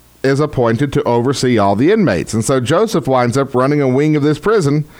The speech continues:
and the jailer's not even concerned about what Joseph is doing. It's literally a situation where you have an inmate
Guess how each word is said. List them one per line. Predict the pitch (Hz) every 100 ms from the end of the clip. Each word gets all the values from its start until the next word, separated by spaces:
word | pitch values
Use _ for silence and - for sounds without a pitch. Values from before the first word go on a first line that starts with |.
| - - - -
and | 147 156
the | 147
jailer's | 131 190 214 170
not | 160 160
even | 151
concerned | 151 147 160 156
about | 151 139
what | 147
Joseph | 135 123 131 160 160
is | 165
doing. | 190 220 147
It's | 120
literally | 151 226 214 160
a | 131
situation | 165 151 147 151 180
where | 170
you | 147
have | 156 143
an | 143
inmate | 165 220 180 123 139